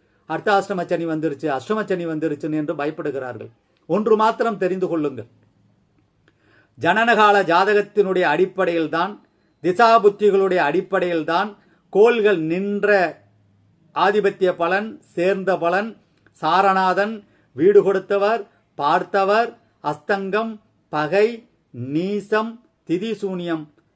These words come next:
நவாம்சத்தின் நிலை, கோச்சாரத்தின் நிலை, திசாபுத்திகளினுடைய அடிப்படையில்தான் வாழ்வு தீர்மானிக்கப்படுகிறது என்பதை நாம் தெளிவாக தெரிந்து கொள்ளலாம்.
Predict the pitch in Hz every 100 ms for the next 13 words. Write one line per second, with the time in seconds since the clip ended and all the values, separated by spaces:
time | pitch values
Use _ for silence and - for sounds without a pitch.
0 | - 135 185 214 202 202 196 170 160 156
1 | 165 156 - _ _ _ _ _ - 190
2 | - 214 190 180 180 165 151 156 143 -
3 | 139 214 208 196 196 185 170 170 160 156
4 | 139 139 180 175 170 165 151 160 190 147
5 | 160 175 160 156 175 165 160 156 156 151
6 | 147 165 165 147 143 139 135 131 120 _
7 | _ - 160 170 - 165 180 180 180 196
8 | 151 147 147 139 131 120 113